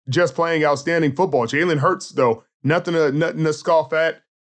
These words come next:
Played a phenomenal game. Most rushing yards by a quarterback, most rushing touchdowns by a quarterback in N F L history, tied Terrell Davis, uh,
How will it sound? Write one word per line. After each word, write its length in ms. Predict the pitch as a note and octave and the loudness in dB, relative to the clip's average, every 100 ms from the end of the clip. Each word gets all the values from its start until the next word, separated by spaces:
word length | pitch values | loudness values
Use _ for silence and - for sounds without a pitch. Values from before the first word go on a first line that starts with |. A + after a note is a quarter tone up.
| - | 0
Played 160 | E3 | 2
a 60 | B2 | 2
phenomenal 600 | - D#3 D#3 E3+ D#3 D3 | -2 -2 0 0 0 -2
game. 400 | C3+ D#3 C#3 F#2+ | 0 0 0 -2
Most 260 | G2+ D#3 D#3+ | -2 -2 2
rushing 300 | E3+ E3 D#3 | 0 0 0
yards 300 | D#3+ D#3+ - | 0 0 0
by 260 | D3+ D3 | 0 0
a 20 | |
quarterback, 680 | C3 F3 E3+ D3 D#3+ - - - | 0 0 0 2 2 0 -4 -2
most 360 | C#3 F3 - - | 2 2 0 0
rushing 320 | F3 F#3 D#3+ | 0 0 -2
touchdowns 540 | F3+ D#3+ D#3 E3 D#3+ | -2 -2 0 0 0
by 160 | D#3 D#3+ | 0 0
a 40 | |
quarterback 500 | - E3+ D#3+ E3 - | 0 -2 0 0 0
in 80 | C#3 | 0
N 100 | D#3 | 2
F 180 | D3+ E3 | 0 0
L 200 | D#3 C#3 | 0 2
history, 420 | D3 D#3+ E3 D#3+ | -2 -2 0 -2
tied 320 | C3+ D#3+ D#3+ | 0 0 0
Terrell 300 | C#3+ D#3 E3 | -2 0 0
Davis, 500 | C#3 D3+ D#3 E3 D#3+ - _ _ | 0 0 0 -2 -4 -14 _ _
uh, 440 | C#3 D3 C#3 B2 | -2 0 0 -2